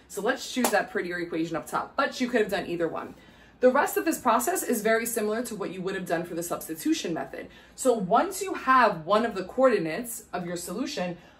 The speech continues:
all you're gonna do is substitute that back into one of the equations to find the other one. So I have the fact that y equals negative one. So I'm gonna go ahead and use that fact and substitute y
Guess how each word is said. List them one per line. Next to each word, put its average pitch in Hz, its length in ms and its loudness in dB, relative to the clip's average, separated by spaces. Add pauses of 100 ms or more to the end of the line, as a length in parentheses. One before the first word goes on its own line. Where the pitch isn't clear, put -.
(180)
all 262 160 8
you're 320 140 0
gonna 277 180 2
do 285 160 -2
is 247 160 -4
substitute 240 720 -4
that 180 500 2
back 208 360 2
into 233 260 -2
one 202 160 -4
of 190 80 -6
the 180 80 -6
equations 185 600 -2
to 277 100 -2
find 180 340 0
the 254 100 0
other 220 200 4
one. - 240 -8 (240)
So - 180 2
I 269 140 10
have 302 340 6
the 247 100 -4
fact 233 240 2
that 202 140 2
y 196 220 4
equals 208 280 -6
negative 180 360 -6
one. 160 200 -2
So 180 120 -6
I'm 208 100 -2
gonna 269 160 0
go 247 120 0
ahead 214 140 -2
and 180 140 -6
use 226 220 -2
that 202 280 2
fact 180 380 2 (300)
and 202 180 0
substitute 240 920 -2
y 180 640 4